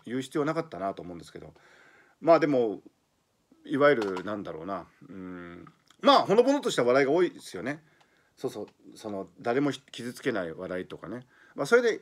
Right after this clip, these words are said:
僕はそれで、まあ、に-、笑いの多様性だからいいだろうって最近は思ってるし、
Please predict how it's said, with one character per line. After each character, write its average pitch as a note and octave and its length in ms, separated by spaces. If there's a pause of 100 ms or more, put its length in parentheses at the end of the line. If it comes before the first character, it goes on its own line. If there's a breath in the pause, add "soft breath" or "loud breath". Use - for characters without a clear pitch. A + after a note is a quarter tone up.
僕 B3 140
は A#3 80
そ F#3+ 80
れ F3 80
で、 F3+ 100
ま E3+ 140
あ、 E3+ 200
に-、 C3 140
笑 C#3 240
い - 20
の F3 80
多 D#3+ 100
様 E3 120
性 E3+ 140
だ D#3+ 80
か A2+ 60
ら F#2+ 100
い C3 100
い D3+ 60
だ A2 100
ろ G2+ 120
う - 20
っ - 40
て - 140 (540)
最 C#3+ 180
近 C#3 160
は C3+ 60
思 D#3+ 160
っ - 40
て G#2 120
る E2 80
し、 - 200